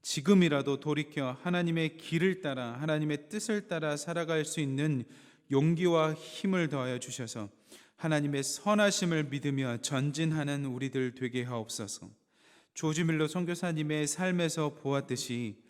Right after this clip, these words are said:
우리도 전적으로 하나님을 신뢰하며 살기를 소망합니다.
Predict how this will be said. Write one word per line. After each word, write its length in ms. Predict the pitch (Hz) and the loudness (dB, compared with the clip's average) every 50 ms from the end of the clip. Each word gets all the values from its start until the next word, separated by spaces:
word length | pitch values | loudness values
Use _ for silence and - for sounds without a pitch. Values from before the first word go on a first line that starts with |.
| _ _ _ _ _ - | _ _ _ _ _ -10
우리도 340 | 131 139 151 151 147 147 143 | -4 -2 0 2 2 2 0
전적으로 640 | 147 147 139 143 143 - 165 160 147 147 139 143 | 2 0 -2 -2 0 0 0 0 0 0 -2 -2
하나님을 560 | 135 - - - 185 185 175 165 160 151 143 139 | -4 -4 -8 -4 -2 0 0 0 0 0 0 -2
신뢰하며 720 | - - - 220 208 202 185 175 165 151 151 143 135 131 | -2 -2 -2 -2 0 0 0 2 2 2 2 0 -2 -4
살기를 580 | - - 151 143 139 127 131 127 120 123 120 | -4 -6 -4 -4 -4 -4 -4 -4 -4 -4 -6
소망합니다. 720 | - - - 147 139 135 131 127 117 117 113 104 101 98 | -6 -6 -4 -4 -4 -2 -4 -4 -4 -4 -6 -6 -8 -12